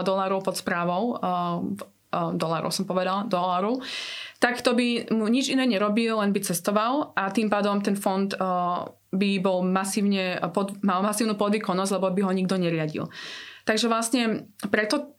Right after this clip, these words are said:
hlavne, eh, čo, čo už zase pri tých lokálnych portfólio manažeroch, že nejaký lokálny fond, dáme tomu český, ktorý, eh, má hlavne českých klientov, tak je to oveľa časovo jednoduchšie sa s tými klientmi stretnúť, lebo stačí mu ísť naozaj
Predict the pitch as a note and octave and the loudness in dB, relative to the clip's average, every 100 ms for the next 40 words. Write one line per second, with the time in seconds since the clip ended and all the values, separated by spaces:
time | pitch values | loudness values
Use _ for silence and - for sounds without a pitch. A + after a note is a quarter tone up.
0 | - G3+ G#3 A3+ A3 G#3 A3 G3 F#3+ - | -4 0 2 2 0 0 0 -2 -2 -6
1 | - - D#4 - - D4 D4 C4+ - A3 | -10 -2 -2 -2 0 0 2 0 0 0
2 | A#3 C4+ A3 - - A#3+ B3 B3 G#3 G#3 | 2 2 0 -6 -2 0 2 2 2 2
3 | C4 C4 A3 A#3 B3+ A#3+ A#3 A#3 A#3+ A3 | 2 2 0 2 2 2 2 2 2 2
4 | G#3+ G#3 G#3+ G3+ G3 A3 G#3+ G#3 G3+ F#3+ | 2 0 0 2 2 2 0 0 0 0
5 | G3 F#3+ F#3+ F3 D#3 - - - A#3+ B3 | 2 0 0 -2 0 0 0 0 0 -2
6 | - - - - A3 A3 G#3 G#3+ G3 F#3+ | -8 -12 -10 0 2 2 2 0 0 2
7 | F#3 F3+ G3 F3+ F3+ G3 G3 F3+ E3+ B3 | 2 2 2 0 -2 0 0 0 0 0
8 | B3+ B3 - A3+ A3+ A#3+ A3+ A3 A3+ A3 | 0 -2 0 0 0 0 0 0 0 0
9 | A3+ A#3 A3 G#3+ A3+ G#3 G#3 G3 G3+ A3+ | 2 0 0 0 0 0 0 0 0 -2
10 | G#3+ A3 - - - G#3+ G#3 G#3+ G#3+ A3 | -2 -6 -14 -12 -4 -2 0 0 0 -2
11 | G#3+ G#3 G3 B3 C4+ A#3+ G#3 G#3+ G3+ F#3+ | 0 0 0 0 0 2 2 0 0 2
12 | G3 G3 - - G3+ G3 A3+ G#3 G#3+ G3+ | 0 -2 -4 -2 -2 0 0 0 0 0
13 | G3+ F#3 G3 | 0 0 0